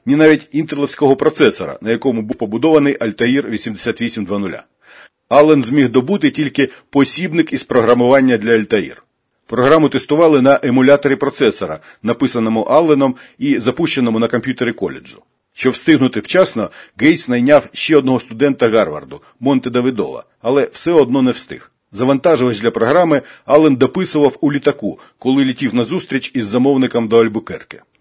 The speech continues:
Але диво, на реальному Altair вісімдесят вісім два нуля програма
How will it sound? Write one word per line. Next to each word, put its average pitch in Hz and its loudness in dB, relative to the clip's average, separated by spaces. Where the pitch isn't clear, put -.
Але 127 2
диво, 165 0
на 123 2
реальному 131 6
Altair 127 2
вісімдесят 110 -8
вісім 107 -6
два 98 -4
нуля 151 2
програма 127 2